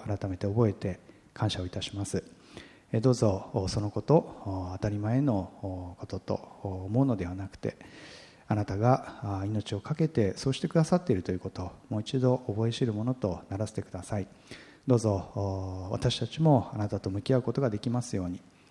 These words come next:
えー、どうしてもいろんなことで気がそれて、あっちを向き、こっちを向きで、えー、過ごしてしまうことが多々ありますけれども、えー、向き合いたいと思います。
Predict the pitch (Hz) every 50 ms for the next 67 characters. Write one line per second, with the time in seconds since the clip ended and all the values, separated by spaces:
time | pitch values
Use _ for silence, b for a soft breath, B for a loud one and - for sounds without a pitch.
0 | b b - 101 98 95 95 107 101 - - - 160 160 165 151 120 92 - -
1 | - - - 95 95 92 87 87 92 113 117 165 156 147 113 - - 95 90 87
2 | - 120 101 90 - - - - - B B B B B B - 90 - - -
3 | 95 85 92 113 - - 160 165 - - - 101 - - - 92 87 87 90 -
4 | - 98 - - - - - - 120 117 117 113 - - - 104 92 92 87 92
5 | 92 95 101 101 - - - 104 110 110 - 107 104 - - 95 90 90 - 101
6 | - 92 87 90 95 98 98 - - - - - - 87 90 104 117 131 143 143
7 | - - 95 90 87 - 95 110 131 143 - B B B B B B B B B
8 | 107 104 101 95 95 95 95 98 98 98 101 101 B B B B B 107 104 -
9 | 104 98 95 92 - 101 92 - - 104 98 - - - - - 98 92 90 92
10 | 95 101 92 90 87 82 - - - -